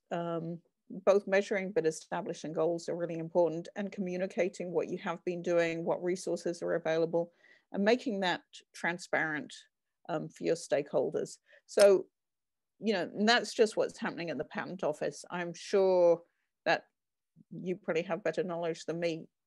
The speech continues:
that is happening in all sorts of, of other agencies. But I think also from a, from a global perspective, just having more women in leadership positions. I think,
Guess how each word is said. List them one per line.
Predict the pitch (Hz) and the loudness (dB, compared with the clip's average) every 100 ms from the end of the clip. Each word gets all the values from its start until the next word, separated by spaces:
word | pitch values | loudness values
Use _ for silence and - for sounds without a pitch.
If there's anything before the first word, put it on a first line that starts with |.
| _ 190 | _ 0
that | 165 160 | 4 6
is | 160 | 4
happening | - 170 - 170 165 | 2 -6 -4 -4 -4
in | 170 165 - | -4 -4 -2
all | 175 170 | -2 -2
sorts | - 165 165 | -2 -4 0
of, | 165 - _ _ - | -4 -4 _ _ -8
of | 175 - | -8 -6
other | 185 156 180 | -4 -2 2
agencies. | 175 175 175 - 175 170 _ - - _ _ - | 2 0 -4 -2 -4 -4 _ -20 -20 _ _ 4
But | 214 | 6
I | |
think | 233 480 427 | 6 6 6
also | 381 - | 6 4
from | - 175 | 2 0
a, | 156 - _ - | -2 -2 _ -12
from | 196 | -6
a | 151 | -4
global | 151 190 262 294 175 | 2 4 6 4 2
perspective, | - 160 - 160 - 175 151 - _ _ _ _ | 0 -4 0 0 0 0 0 -2 _ _ _ _
just | 240 240 | -2 -2
having | - 226 165 | 0 0 0
more | 160 165 156 - _ | 0 0 -2 -4 _
women | 170 180 175 160 | -4 -2 0 -2
in | 135 | -2
leadership | 156 170 160 - - | -2 -2 -2 -6 -8
positions. | - 123 147 131 127 - 180 | -8 -6 -6 -8 -10 -10 -4
I | |
think, | 180 226 | 2 2